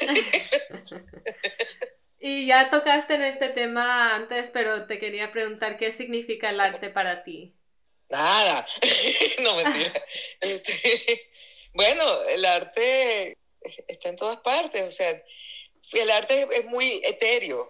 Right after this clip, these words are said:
Speaker 1: o sea, es, es muy etéreo, hay muchas definiciones de arte, más que todo es la manera de expresarse,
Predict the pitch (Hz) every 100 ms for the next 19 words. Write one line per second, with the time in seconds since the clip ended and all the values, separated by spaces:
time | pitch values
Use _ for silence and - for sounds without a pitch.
0 | - - 151 - 139 - 170 185 190 196
1 | 190 170 147 156 156 202 196 190 160 -
2 | 156 165 185 170 175 180 160 147 _ -
3 | - 147 151 147 160 156 139 131 135 151
4 | - 147 - 147 143 - - 262